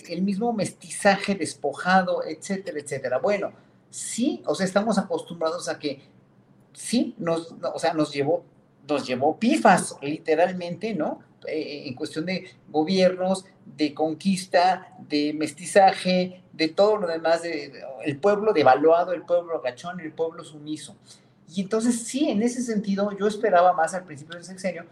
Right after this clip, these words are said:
que el presidente fuera a tomar acciones más, eh, de justicia. No, obviamente no venganza, sino justicia.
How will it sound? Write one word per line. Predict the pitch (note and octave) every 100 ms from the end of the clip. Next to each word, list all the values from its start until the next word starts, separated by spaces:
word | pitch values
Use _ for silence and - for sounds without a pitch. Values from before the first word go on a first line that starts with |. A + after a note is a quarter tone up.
| _ _
que | D#3
el | D3
presidente | D#3 D#3+ E3+ F3+
fuera | F3+ F3+
a |
tomar | E3 D#3 D#3+
acciones | E3 - D#3 D3+ D3+
más, | D3+ C#3+ D#3 D3+ -
eh, | E3 C#3+ C3+ C3+
de | C3+
justicia. | - D#3+ - A3+ - C#3+
No, | D3 D#3+
obviamente | D#3+ F3+ D#3+ D#3 C#3+
no | B2
venganza, | E3 A3 A#3+ E3+
sino | - -
justicia. | - - G#3+ -